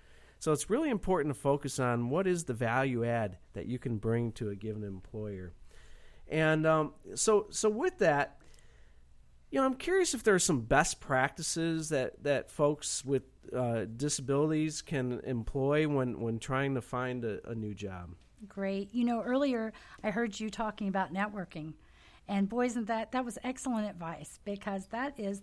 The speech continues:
Speaker 2: the number one thing I would recommend to a job seeker. You have to, uh, find that employer who doesn't know what you can do until they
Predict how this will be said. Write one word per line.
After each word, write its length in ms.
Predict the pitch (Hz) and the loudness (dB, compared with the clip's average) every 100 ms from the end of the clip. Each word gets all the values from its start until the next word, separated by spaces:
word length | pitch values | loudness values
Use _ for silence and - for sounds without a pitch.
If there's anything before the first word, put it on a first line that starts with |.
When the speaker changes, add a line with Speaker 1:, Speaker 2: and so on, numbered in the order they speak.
| - | -2
Speaker 2:
the 80 | |
number 360 | 202 233 277 320 | 0 2 0 0
one 240 | 302 302 | 2 2
thing 360 | 285 359 294 - - _ - | 2 -2 -4 -8 -20 _ -10
I 100 | 208 | -6
would 180 | 202 202 | -4 -4
recommend 500 | 214 208 202 190 170 | -6 -6 -4 -4 -6
to 140 | - 180 | -6 -8
a 40 | |
job 320 | 170 175 175 | -6 -8 -8
seeker. 380 | - 175 196 196 - - - - - | -10 -12 -12 -16 -20 -20 -20 -12 -2
You 160 | 220 | 0
have 340 | 208 233 240 - | 2 0 0 -4
to, 360 | 240 220 214 - - - | -4 -2 -2 -4 -18 -4
uh, 160 | 208 202 - | -2 -4 -8
find 400 | - 247 269 285 | -6 0 4 4
that 160 | 233 208 | 4 2
employer 560 | 202 - 269 240 185 | -2 -4 -2 0 0
who 140 | 180 226 | -2 -2
doesn't 340 | 254 262 285 | 0 0 0
know 220 | 240 269 285 | 0 2 2
what 180 | 240 | 0
you 160 | 226 247 | -2 -2
can 180 | 240 220 | 0 -2
do 300 | 277 302 247 | 0 -2 -2
until 420 | 208 196 196 190 190 | -2 -2 0 0 0
they 440 | 202 196 202 208 | 0 -2 -2 -8